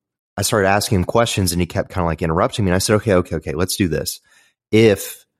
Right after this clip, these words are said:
a cl-, if one of your clients comes to you and they're having digestive issues, which will happen, what questions are you gonna ask them to try to kinda pinpoint what the issue could be and how you can solve it?"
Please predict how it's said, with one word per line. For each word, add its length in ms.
a 120
cl-, 200
if 160
one 120
of 60
your 100
clients 440
comes 320
to 140
you 540
and 160
they're 120
having 300
digestive 600
issues, 320
which 220
will 180
happen, 600
what 340
questions 500
are 100
you 200
gonna 240
ask 340
them 580
to 100
try 160
to 80
kinda 260
pinpoint 600
what 400
the 220
issue 300
could 280
be 140
and 80
how 160
you 100
can 140
solve 340
it?" 120